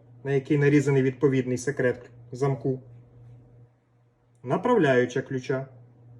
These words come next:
стержень і, відповідно, сама головка ключа.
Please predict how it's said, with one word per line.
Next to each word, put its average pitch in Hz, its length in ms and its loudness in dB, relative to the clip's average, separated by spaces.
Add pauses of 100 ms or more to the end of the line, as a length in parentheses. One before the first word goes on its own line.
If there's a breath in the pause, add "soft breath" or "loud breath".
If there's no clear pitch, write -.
(1200)
стержень 123 640 -4 (880)
і, 147 100 -2
відповідно, 131 600 -4 (160)
сама 117 320 -6
головка 113 460 0
ключа. 104 400 -10